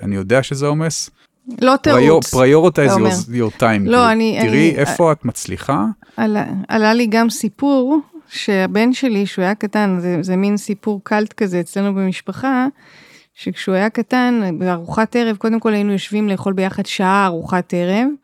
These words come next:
Speaker 2: ושהוא היה אוכל טחינה. מה זה מבסוט? אוכל טחינה. <laughs> גיל שנה,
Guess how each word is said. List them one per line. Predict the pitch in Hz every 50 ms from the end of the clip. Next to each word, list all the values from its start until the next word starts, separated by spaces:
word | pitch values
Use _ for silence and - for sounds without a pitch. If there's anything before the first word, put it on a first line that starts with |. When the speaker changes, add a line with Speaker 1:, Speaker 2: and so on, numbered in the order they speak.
| _ _ _ - _ _ _ - 208
Speaker 2:
ושהוא | 185 - - 202
היה | 208 220 247
אוכל | 247 - - 247 233 214
טחינה. | - - - - - 254 254 247 214 175 175 147 - _ _ - - - _ - - 294 240 - 466 - _ _ _ _ _ _ -
מה | 294 311 330 330 381
זה | 381 359 339
מבסוט? | 311 302 262 - - - - 381 403 415 403 392 359 285 269 - - - 466
אוכל | - 262 262 - 349 330 349 -
טחינה. | - - - 320 330 330 330 330 311 294 277 269 254 262 277 262 554 539 523 571 587 571 587 587 640 - 523 494 -
<laughs> | _ - - _ - 622 523 - _ - 453 508 - - - - - 247
גיל | 214 247 262 254
שנה, | 220 - 277 262 233 247 262 233